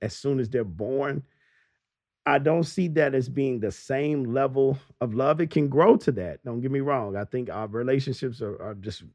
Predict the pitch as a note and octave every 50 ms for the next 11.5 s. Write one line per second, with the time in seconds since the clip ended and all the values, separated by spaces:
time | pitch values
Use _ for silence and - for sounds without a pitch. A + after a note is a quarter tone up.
0 | - F#2+ G2 - - - B2+ B2 C3 C3+ C#3+ C#3 B2+ C3 B2 A#2+ A#2 A#2 G#2+ G2+
1 | A2+ G#2+ A2 A2 G#2+ G#2+ A2+ A2+ A2 A#2+ C3 C#3+ D3+ C3+ - G2+ E2+ - _ _
2 | _ _ _ _ _ _ _ _ _ - - C#3 C3+ - - - C3+ C3+ C#3 C#3+
3 | D3+ - - C3+ C3 B2+ C3 B2+ A#2+ B2 - - D3 C3+ - C3+ A#2+ - B2+ B2
4 | A#2+ A#2 A#2+ F3 F#3+ C3 G#2+ A#2 B2 G#2 F2+ - - - _ _ - _ - G2
5 | C3 C3 C3 B2 B2+ B2+ - - D#3+ D3+ C#3 B2 - - B2 C3 C3 A2+ B2 -
6 | - E3+ D3+ C#3+ B2 F#2+ A2+ A#2+ D3+ D#3 D3 C3+ - _ _ _ _ - A#2 B2
7 | B2 B2+ B2+ B2 A#2 - - D3+ C#3 B2+ - - A2+ A2 - - D3+ C#3+ C#3 C3
8 | C3 B2+ - - A#2+ A2 - - C3+ C3 B2+ B2 A#2+ - - - - - C3 A2+
9 | - - A#2+ - - C3 A#2+ A#2+ A2+ G2+ A#2+ A2+ G#2+ G#2 C3 B2+ B2 G#2+ - G#2+
10 | E2+ - - - E3 E3 F3 D3 B2+ B2 G#2+ - - - A#2+ A#2 A2+ G#2+ G2+ G#2+
11 | G2+ F#2 - E2+ E2 - - F2+ E2 _